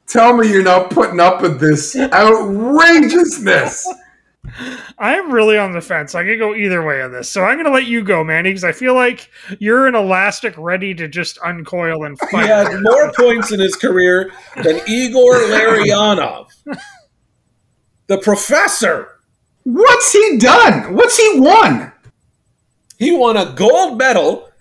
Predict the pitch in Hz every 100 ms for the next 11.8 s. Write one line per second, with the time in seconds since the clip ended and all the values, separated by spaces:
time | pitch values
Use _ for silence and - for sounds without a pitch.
0 | _ 180 190 185 - 226 294 277 208 240
1 | 349 - 269 254 226 214 226 233 233 254
2 | 233 208 196 156 - 151 107 - - -
3 | _ 285 - 285 - - - - - -
4 | _ _ _ _ _ _ _ _ _ _
5 | _ _ _ _ _ - 220 214 _ 294
6 | - - - 262 _ _ _ _ _ _
7 | _ _ _ _ _ _ _ - 190 226
8 | 240 247 247 240 247 453 480 - - _
9 | _ _ _ _ _ _ _ _ _ _
10 | - 762 762 294 - 285 - - - -
11 | - - 196 208 - 185 196